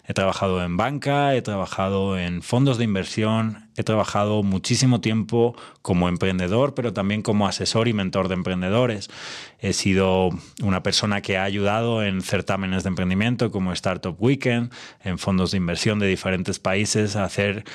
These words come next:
que esos proyectos salgan adelante. También soy el director, honroso director del proyecto español Repueblo, Premio Magallanes, Elcano de Innovación Social. Em,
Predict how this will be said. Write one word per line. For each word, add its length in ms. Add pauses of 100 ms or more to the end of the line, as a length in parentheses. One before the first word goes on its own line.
(200)
que 120
esos 240
proyectos 580
salgan 400
adelante. 640
También 460
soy 160
el 100
director, 540
honroso 400
director 500
del 140
proyecto 400
español 420
Repueblo, 540
Premio 400
Magallanes, 480 (500)
Elcano 460
de 80
Innovación 500
Social. 460 (640)
Em, 640